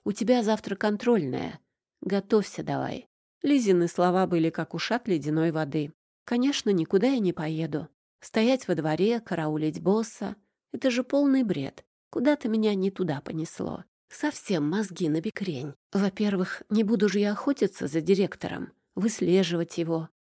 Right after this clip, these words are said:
А во-вторых, у нас и так каждая минута на счету. Хронометраж жёсткий. Очень трудно совмещать учёбу с работой. Мы с Лизой мечемся, как белки в колесе, чтобы везде успеть.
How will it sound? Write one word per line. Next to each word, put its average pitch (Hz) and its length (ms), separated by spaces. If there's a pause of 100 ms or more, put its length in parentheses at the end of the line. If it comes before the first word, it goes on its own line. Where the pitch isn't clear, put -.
(120)
А 226 140
во-вторых, 254 480
у 233 40
нас 226 240
и 226 60
так 170 260
каждая 165 460
минута 185 580 (420)
на 254 140
счету. - 580 (280)
Хронометраж 254 680
жёсткий. - 680 (260)
Очень 233 360
трудно 233 400
совмещать 170 680
учёбу 190 400
с - 120
работой. - 600 (480)
Мы 247 100
с - 120
Лизой 233 500 (340)
мечемся, 254 500
как 240 200
белки 254 360
в - 60
колесе, 185 440
чтобы 185 320
везде 190 320
успеть. - 540